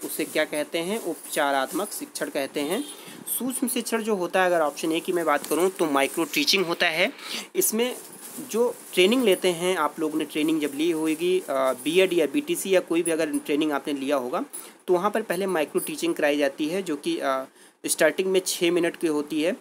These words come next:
उसके बाद धीरे धीरे इसकी अवधि को बढ़ा करके छत्तीस minute का कर दिया जाता है। और micro teaching से भी संबंधित एक question पूछा जाता है कि micro teaching, अ, किसकी देन है या कौन लाया था माइक्रो टीचिंग या माइक्रो टीचिंग के प्रवर्तक कौन हैं?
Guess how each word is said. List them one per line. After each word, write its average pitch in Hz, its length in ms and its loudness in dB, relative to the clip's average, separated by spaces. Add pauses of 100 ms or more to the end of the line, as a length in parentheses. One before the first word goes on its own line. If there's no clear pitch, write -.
(340)
उसके 165 220 0
बाद 156 180 2
धीरे 156 200 0
धीरे 165 200 0
इसकी 175 220 0
अवधि 185 320 2
को 214 120 0
बढ़ा 156 280 4
करके 151 320 -4
छत्तीस - 480 -4
minute 180 140 0
का 175 120 -2
कर 151 160 -2
दिया 147 180 0
जाता 143 260 0
है। 143 220 -2
और 147 180 0
micro 143 300 0
teaching 214 420 -6
से 226 140 -4
भी 208 100 -2
संबंधित 165 520 -2
एक 165 120 -2
question 165 280 0
पूछा 156 340 -2
जाता 170 280 0
है 151 200 -2 (460)
कि 185 80 2
micro 156 360 4
teaching, 226 640 0 (420)
अ, 135 260 -2 (260)
किसकी 202 300 2
देन 202 220 8
है 185 180 4
या 180 100 6
कौन 175 280 4
लाया 151 220 8
था 156 120 -2
माइक्रो 143 280 0
टीचिंग 151 400 0
या 151 80 2
माइक्रो 135 280 0
टीचिंग 156 320 -4
के 202 60 2
प्रवर्तक 143 500 -2
कौन 151 380 -2
हैं? 180 220 0